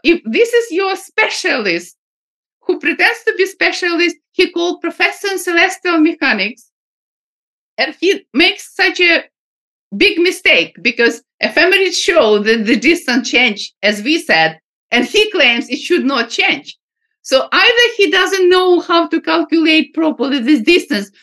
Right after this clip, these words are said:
so he cannot be professor in celestial mechanics, or he knows that the distances change, but he deliberately mislead the people. So this is the two things.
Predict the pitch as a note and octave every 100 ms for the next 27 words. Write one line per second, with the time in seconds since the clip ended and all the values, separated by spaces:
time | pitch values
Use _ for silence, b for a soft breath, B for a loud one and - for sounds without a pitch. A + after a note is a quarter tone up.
0 | b - E4+ - E4 D#4+ D4 E4+ A#4+ G#4
1 | A3+ G#3+ - F3 E3+ E3+ F3 _ F#3+ G3
2 | F3+ E3+ E3 - E3+ E3+ - D#3 C#3 C3
3 | - - F4+ C#4 A3 D#4+ - _ _ _
4 | _ _ _ _ F3 E3 E3+ G#4+ G4+ A#3
5 | A3 G3+ F#3+ A3 - F#3 - F3+ D3 -
6 | - G3 E3 E3 D#3+ G3 B3 - - _
7 | _ _ _ A3 G#3 F#3+ G#3 G4+ A4 E4
8 | F3+ D#3 - _ _ _ _ _ _ G#3+
9 | B3+ - D4+ G3 _ _ _ - A3+ A3+
10 | F#4+ C#3 G#2 _ _ _ _ - C#4+ A#4
11 | A#4 F4+ B3 G4 G4+ G4+ A#3 E3+